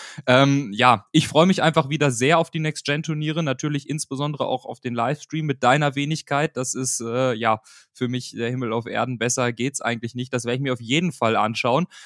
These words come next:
Und, äh, natürlich wird's auch aus meiner Sicht von My Dart Coach aus sehr interessant, weil wir haben den ein oder anderen Spieler mit dabei. Patrick Klingelhöfer gut in Form aktuell, Marvin Koch gut in Form und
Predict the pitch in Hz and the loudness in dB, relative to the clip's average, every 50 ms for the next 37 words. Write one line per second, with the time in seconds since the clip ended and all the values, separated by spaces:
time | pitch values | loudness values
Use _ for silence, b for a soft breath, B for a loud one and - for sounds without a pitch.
0 | B B B 131 131 131 143 147 - - 131 127 131 135 135 127 - - 160 170 | B B B 0 2 2 2 0 -2 0 0 0 4 4 4 4 4 4 4 4
1 | 175 180 180 - - 147 165 - - - 135 143 151 - - - 131 131 139 139 | 6 4 2 2 0 -2 -2 -2 -2 -2 0 0 -2 -2 -2 -2 0 0 0 0
2 | - - - - - _ _ _ _ _ 117 113 120 139 151 143 139 123 135 147 | -2 -2 -4 -6 -6 _ _ _ _ _ 0 2 2 4 2 2 2 2 0 -2
3 | 147 - - - - - - 131 131 131 131 123 113 113 135 151 - - 180 160 | -2 -4 -8 -16 -10 -4 -4 -2 0 0 0 2 4 2 2 2 0 -2 -4 -4
4 | - - 139 151 147 - 143 147 147 156 165 - 151 147 - 151 147 156 175 151 | -2 -2 -2 -2 -2 -2 -2 -2 -2 -2 -4 -4 -4 -4 -2 -2 -2 -2 -2 -2
5 | 131 123 123 135 147 143 131 139 135 139 139 151 160 143 143 139 - - 117 131 | -2 0 2 2 0 0 0 -2 -2 -2 -2 -2 -2 -2 -4 -4 0 0 0 0
6 | 160 180 170 151 151 127 127 151 160 151 147 139 - - _ 160 160 165 165 165 | 2 0 2 4 4 4 2 2 0 -2 -2 -4 -6 -6 _ -8 -2 0 2 2
7 | 165 B B B B B - 139 147 147 156 139 127 - 113 117 139 165 - - | 2 B B B B B -2 -2 0 2 0 0 2 4 4 4 4 2 0 -2
8 | 156 147 - 156 151 - - 147 165 180 175 160 160 160 170 - - 165 165 170 | -4 -4 -4 -8 -10 -6 -6 -4 -2 0 0 0 2 0 0 0 0 2 2 2
9 | 160 - - _ 151 170 160 147 151 147 - - 151 151 151 135 127 151 - _ | 0 -2 -4 _ -6 -6 -4 -4 -6 -6 -4 0 0 0 0 0 -2 -4 -2 _
10 | 156 135 135 147 147 139 131 151 147 151 135 - - 175 180 - - - 180 180 | -2 0 0 0 0 2 2 2 2 2 -4 0 0 0 0 0 -4 -4 -4 -2
11 | - 160 170 - - 156 156 165 180 180 - _ - 156 190 202 233 - - | -2 -2 -4 -4 -2 0 0 0 0 -2 -4 _ 2 4 4 4 4 0 -2